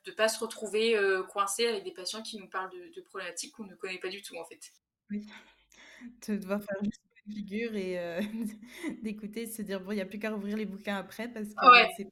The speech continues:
Speaker 2: ça qu'on me parle. »
Speaker 1: C'est clair. Donc là, ouais, c'était, c'était vraiment le point fort où clairement on était vraiment préparés au fait que, bah voilà, si on se retrouve en libéral, bah, on a de tout, hein, clairement. On n'est pas que dans un service, par exemple, où on fait une problématique.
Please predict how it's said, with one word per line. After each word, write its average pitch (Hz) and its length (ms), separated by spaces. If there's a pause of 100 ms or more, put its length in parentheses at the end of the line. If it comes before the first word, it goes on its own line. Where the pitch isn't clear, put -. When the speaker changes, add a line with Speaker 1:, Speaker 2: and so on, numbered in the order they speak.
(120)
Speaker 2:
ça 679 140
qu'on - 100
me 208 100
parle. » 180 280 (640)
Speaker 1:
C'est 254 140
clair. 208 380
Donc 220 220
là, 247 260
ouais, 214 120
c'était, - 360
c'était 240 260
vraiment 226 280
le 233 100
point 214 180
fort 226 300
où 220 40
clairement 208 360
on 214 60
était 196 240
vraiment 190 280
préparés 202 480
au 196 80
fait - 140
que, 196 140 (680)
bah 202 80
voilà, 185 160
si - 100
on 208 80
se - 80
retrouve 208 280
en 202 40
libéral, 196 640
bah, 185 240
on 180 60
a 180 80
de 180 120
tout, 262 300
hein, 214 180
clairement. 202 560
On 190 60
n'est 185 100
pas 202 200
que 214 140
dans 202 220
un 196 100
service, 202 380
par 185 140
exemple, 185 320
où 190 60
on - 20
fait 190 140
une 190 160
problématique. 196 800